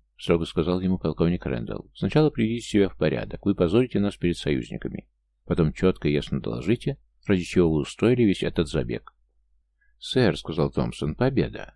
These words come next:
Только что московское радио сообщило, что генерал Клейст капитулировал вместе со всем своим штабом. Сопротивление немецкой группировки сломлено, массовая сдача в плен. В честь этого завтра вечером в Москве будет артиллерийский салют в двенадцать залпов».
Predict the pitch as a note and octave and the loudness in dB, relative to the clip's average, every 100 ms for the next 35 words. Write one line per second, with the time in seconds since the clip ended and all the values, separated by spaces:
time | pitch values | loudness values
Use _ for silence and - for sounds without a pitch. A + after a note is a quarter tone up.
0 | - C#3+ D3 C#3+ C3+ B2 A2+ C#3 C3 - | 2 2 2 0 0 0 0 0 -2 0
1 | A2+ B2 A2+ G#2+ - G2 - D3+ B2 - | -2 2 2 2 2 0 0 -2 -2 0
2 | F#2 G2 G2+ - A2+ C3 - - - - | 0 2 0 2 2 2 -2 -4 -2 2
3 | C3 D3 F#2 A1+ - - - G#2 G2+ F#2 | 4 4 2 0 -4 -10 -4 -2 0 0
4 | F2+ E2 - - G2 G2+ - - G#2 - | -2 0 0 0 2 0 0 -6 -6 -8
5 | - _ _ _ _ - - F2+ G2 G#2+ | -12 _ _ _ _ -8 -2 0 2 2
6 | B2 A#2+ A2 G#2 - F2+ E2+ F2 E2 - | 4 2 2 0 0 -2 0 0 0 -2
7 | - F2 F#2 A2+ C3+ D3+ G2 G#2+ - A#2 | -4 2 4 4 0 -2 0 0 0 0
8 | G#2 D2+ D#2 - - A#1 A1 - _ _ | 0 0 0 0 -4 -6 -6 -10 _ _
9 | _ - G#2 - - E2 D#2 F#2 C#3 - | _ 0 2 0 -2 0 0 0 -2 2
10 | E2 D2 C#2 C#2+ D#2 - C#3+ B2 A#2 - | 2 2 -2 -2 -2 -2 0 0 -2 -8
11 | G#2 A2 A2 - A#2 - A2+ E2+ E2 E2 | -6 -6 -6 -6 -4 0 2 2 0 2
12 | E2+ F2 - F#2+ D#2+ G#1+ - | 2 0 -2 -2 -2 -4 -8